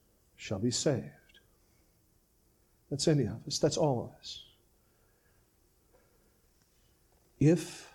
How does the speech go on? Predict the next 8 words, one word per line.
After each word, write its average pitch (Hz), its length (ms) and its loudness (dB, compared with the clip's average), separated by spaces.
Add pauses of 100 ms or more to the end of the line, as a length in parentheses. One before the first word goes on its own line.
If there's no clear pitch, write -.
(140)
there 127 160 0
are 120 160 2
any 170 200 6
among 156 380 4
us - 180 -2
that 110 140 -2
have 101 320 -6
yet 131 540 -2